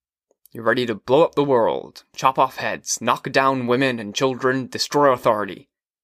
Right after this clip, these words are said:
I know. I've been through it all." "I'm all right," said Montag nervously.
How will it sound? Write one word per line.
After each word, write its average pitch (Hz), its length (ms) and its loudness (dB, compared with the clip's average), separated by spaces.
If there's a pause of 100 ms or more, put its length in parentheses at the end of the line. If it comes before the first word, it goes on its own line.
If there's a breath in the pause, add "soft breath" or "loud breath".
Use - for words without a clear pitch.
(320)
I 110 120 0
know. 110 340 0 (920)
I've - 160 -10
been 117 140 -2
through 117 240 0
it 110 80 2
all." 85 320 2 (1600)
"I'm 120 220 -4
all 131 140 4
right," 117 280 2 (600)
said 113 200 2
Montag 107 460 0
nervously. 113 640 0